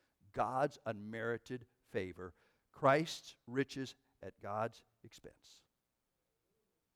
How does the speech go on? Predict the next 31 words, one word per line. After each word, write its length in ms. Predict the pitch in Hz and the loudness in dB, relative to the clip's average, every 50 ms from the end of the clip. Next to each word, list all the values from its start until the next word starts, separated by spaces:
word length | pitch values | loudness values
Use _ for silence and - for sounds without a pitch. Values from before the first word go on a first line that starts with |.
| _ _ _ _ _ _ _ - | _ _ _ _ _ _ _ -6
Amen. 420 | 143 196 254 269 302 - - - - _ _ _ _ _ _ _ _ _ _ _ _ _ _ _ _ _ _ _ _ _ _ _ _ | -6 -4 -2 0 0 -2 -2 -4 -12 _ _ _ _ _ _ _ _ _ _ _ _ _ _ _ _ _ _ _ _ _ _ _ _
It's 220 | - 120 117 - - - | -8 -8 -8 -8 -10 -6
all 180 | - 139 131 135 | -4 -2 -2 -2
about 320 | 123 120 113 104 - - | -2 -4 -4 -6 -6 -10
grace. 640 | _ 113 104 92 76 - _ - - - - - - _ _ _ _ _ _ | _ -14 -14 -14 -14 -16 _ -20 -20 -20 -20 -20 -20 _ _ _ _ _ _
Now 80 | - 143 | 4 6
back 180 | 147 160 165 - | 6 6 6 6
to 60 | 143 | 6
Romans 260 | 147 151 151 139 120 | 6 6 6 4 2
chapter 300 | - 160 143 131 - - | 6 6 6 6 4 0
twelve, 320 | - 147 143 139 123 - - | 6 10 10 10 10 8 2
please. 360 | 110 107 80 71 - - - _ _ _ _ _ _ _ _ _ _ _ _ _ _ _ _ _ _ _ _ _ _ _ _ _ _ _ _ _ _ _ _ _ _ _ _ _ _ _ _ _ _ _ _ _ _ _ _ _ _ _ _ _ _ _ _ _ _ _ _ _ _ _ _ _ _ _ _ _ _ _ _ - | -4 -6 -6 -8 -12 -18 -20 _ _ _ _ _ _ _ _ _ _ _ _ _ _ _ _ _ _ _ _ _ _ _ _ _ _ _ _ _ _ _ _ _ _ _ _ _ _ _ _ _ _ _ _ _ _ _ _ _ _ _ _ _ _ _ _ _ _ _ _ _ _ _ _ _ _ _ _ _ _ _ _ -4
Verse 180 | 113 139 - - | -4 -4 -2 2
three. 220 | 165 151 120 - - _ _ _ _ _ _ _ _ _ _ _ _ _ _ _ _ _ | 2 2 2 2 -2 _ _ _ _ _ _ _ _ _ _ _ _ _ _ _ _ _
"For 160 | - - 147 135 | 6 8 8 10
by 160 | 131 131 139 | 10 8 6
grace 460 | 131 - 160 170 202 233 214 - - - - | 6 6 6 8 8 6 4 0 -6 -8 4
given 280 | - 175 170 156 135 117 | 4 6 6 6 0 -6
to 100 | - 110 | -8 -8
me, 240 | 104 107 101 113 120 | -4 -2 -2 -2 0
for 160 | - 127 110 | 0 2 4
by 180 | 113 117 131 135 | 6 6 6 10
the 200 | 123 139 160 160 | 10 10 10 10
grace 340 | 120 110 95 92 - - | 8 2 0 0 -2 0
given 280 | - 123 117 110 110 110 | 0 0 0 0 -2 -6
to 120 | 101 107 101 | -8 -8 -8
me, 240 | 98 92 95 113 117 | -6 -4 0 2 4
I 140 | 110 113 | 4 2
say 340 | 107 - - 123 113 113 127 123 | 2 0 2 4 4 4 4 2
to 160 | - 107 - - | -2 -4 2 2
everyone 640 | 143 143 147 139 131 127 123 117 117 113 107 110 | 2 4 4 2 4 4 4 4 2 0 -2 -8